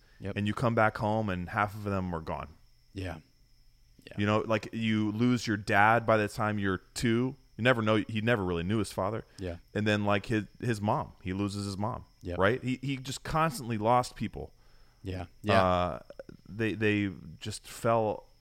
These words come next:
Speaker 2: fell away. And so you, you can't, I don't know. Like, I think to myself, like, that was the, that was the thing that we were kinda faced with was, you know, like, yeah, just, like, the, the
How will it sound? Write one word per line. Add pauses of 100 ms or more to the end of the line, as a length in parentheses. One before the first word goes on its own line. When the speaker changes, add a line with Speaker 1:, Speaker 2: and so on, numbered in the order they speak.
(120)
Speaker 2:
fell
away.
And
so (280)
you, (160)
you
can't,
I
don't
know.
Like,
I
think
to
myself, (360)
like,
that
was
the,
that
was
the
thing
that
we
were
kinda
faced
with
was, (340)
you
know, (420)
like, (1000)
yeah, (120)
just,
like,
the, (140)
the